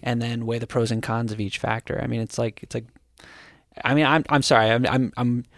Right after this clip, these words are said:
dehumanizing the human elements of this by comparing it so much to a purchasing process, but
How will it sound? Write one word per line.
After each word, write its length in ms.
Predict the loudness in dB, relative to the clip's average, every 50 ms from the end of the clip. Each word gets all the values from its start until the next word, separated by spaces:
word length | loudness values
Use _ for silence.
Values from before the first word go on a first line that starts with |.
| -20 -20 -12 -12 -6
dehumanizing 1040 | -4 -2 -2 2 2 2 4 4 4 4 4 2 2 0 0 0 0 -2 -4 -4 -2
the 140 | -2 -2
human 500 | -2 -2 -4 -2 0 2 2 2 2 0 0 -2
elements 360 | -2 -2 0 -2 -2 -2 -2
of 140 | -2 -2 0
this 220 | 2 2 0 0
by 160 | 0 -2 -2
comparing 380 | 0 -2 -2 0 0 0 0 0
it 100 | -2 -2
so 160 | -2 -2 0
much 260 | 0 0 -2 -2 -4
to 160 | -2 0 2
a 80 | 2 2
purchasing 480 | 4 2 2 2 0 -4 -4 -4 -4 0
process, 480 | 0 2 2 2 0 0 -2 -2 -2
but 340 | -2 2 2 2 2 2 -2